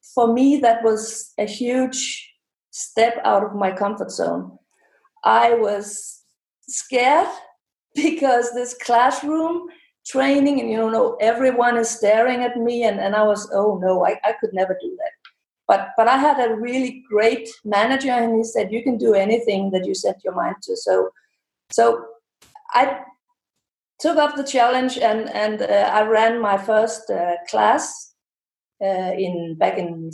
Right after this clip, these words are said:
February this year with, uh, participants from, uh, Mølholm Wind Service, our, one of our contractor companies.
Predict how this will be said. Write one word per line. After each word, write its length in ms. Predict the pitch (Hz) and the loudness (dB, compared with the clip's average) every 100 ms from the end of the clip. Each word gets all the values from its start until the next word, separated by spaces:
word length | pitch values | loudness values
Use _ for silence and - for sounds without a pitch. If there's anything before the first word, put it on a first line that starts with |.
| - | 0
February 580 | 196 320 294 302 330 302 - | 0 4 4 4 2 -2 -2
this 200 | 226 254 | -2 0
year 320 | 302 339 339 - _ _ _ | 2 2 0 -6 _ _ _
with, 240 | 202 196 196 | -6 -4 0
uh, 180 | 190 | 0
participants 920 | 185 185 - 226 233 233 190 185 190 - | 0 -4 0 2 2 -2 -2 -4 -6 -8
from, 280 | 196 185 180 | -4 -4 -4
uh, 240 | 180 175 175 | -4 -4 0
Mølholm 400 | 190 262 262 233 | 2 4 2 2
Wind 220 | 214 277 | 2 2
Service, 600 | 294 302 339 - - - _ _ _ _ _ 196 | 2 2 2 -6 -10 -16 _ _ _ _ _ -2
our, 320 | 190 180 175 | 0 2 2
one 160 | 202 202 | 2 2
of 100 | 190 | 2
our 160 | 185 | 2
contractor 500 | 180 214 247 285 285 | 0 -2 0 0 0
companies. 720 | 277 277 277 277 277 269 - | -2 2 2 4 2 0 -8